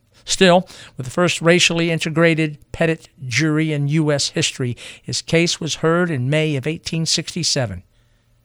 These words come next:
The government held its charge of treason, but not ready to go to trial, the Attorney General asked for a continuance. Back into purgatory he went. As his incarceration continued, public opinion morphed.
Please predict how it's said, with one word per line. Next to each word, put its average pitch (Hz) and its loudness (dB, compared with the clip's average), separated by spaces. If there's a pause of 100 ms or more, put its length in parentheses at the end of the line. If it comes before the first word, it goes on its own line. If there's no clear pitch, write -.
(540)
The 175 4
government 190 6
held 190 6
its 190 0
charge 180 6
of 156 -4
treason, 131 0 (260)
but 147 -6
not 170 4
ready 202 4
to 190 -2
go 226 6
to 240 0
trial, 110 -2
the 123 -6
Attorney 160 0
General 151 0
asked - -4 (180)
for 135 -6
a 135 -4
continuance. 135 -4 (800)
Back 143 -2
into 143 -2
purgatory 139 -2
he 113 -6
went. 110 -8 (920)
As 139 0
his 147 2
incarceration 180 4
continued, 156 0
public 156 0
opinion 139 0
morphed. 147 -4